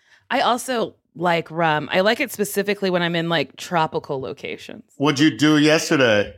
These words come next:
Speaker 1: Yesterday?
Speaker 2: What'd you, what'd you do for West, West Indian break yesterday?
Speaker 1: I did not go.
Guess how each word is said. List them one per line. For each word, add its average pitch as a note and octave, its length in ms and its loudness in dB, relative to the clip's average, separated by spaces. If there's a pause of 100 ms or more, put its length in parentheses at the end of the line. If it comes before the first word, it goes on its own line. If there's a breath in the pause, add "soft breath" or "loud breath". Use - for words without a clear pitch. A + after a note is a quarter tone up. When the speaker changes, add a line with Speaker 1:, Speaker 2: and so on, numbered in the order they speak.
(120)
Speaker 1:
Yesterday? E4 880 0
Speaker 2:
What'd C#3+ 280 0
you, - 60 -18
what'd C#3+ 220 2
you C#3+ 60 0
do C#3+ 120 4
for B2+ 120 2
West, B2+ 260 2
West B2 260 0
Indian B2+ 320 2
break A2+ 340 2
yesterday? F#2 560 -2 (440)
Speaker 1:
I D4 140 2
did D#4 200 0
not F4 320 0
go. A3+ 100 -2